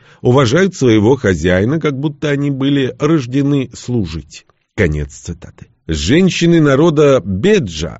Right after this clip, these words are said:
чей дом находился там, где сейчас располагаются Судан, Эритрея и Египет,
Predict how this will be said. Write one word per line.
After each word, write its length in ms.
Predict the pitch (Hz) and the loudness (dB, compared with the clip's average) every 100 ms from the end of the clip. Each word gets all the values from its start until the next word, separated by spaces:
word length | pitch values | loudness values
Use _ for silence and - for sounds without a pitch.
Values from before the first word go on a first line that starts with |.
| _ - | _ -10
чей 300 | - 127 107 | -2 0 0
дом 400 | 90 139 95 101 | 2 0 2 0
находился 540 | 95 110 110 87 107 | 0 2 2 0 -2
там, 280 | 123 113 98 | 0 0 0
где 100 | 87 | -2
сейчас 400 | 110 110 113 87 | -4 -2 -2 -2
располагаются 800 | 90 - 110 113 104 85 - 90 | -8 -6 -4 0 0 -2 -6 -10
Судан, 560 | - 120 127 104 78 - - | -6 -2 0 0 -2 -8 -4
Эритрея 600 | 92 104 120 117 92 82 | -2 0 2 2 2 0
и 160 | - | -6
Египет, 680 | 90 101 131 110 85 - _ | -6 -4 -4 -4 -6 -10 _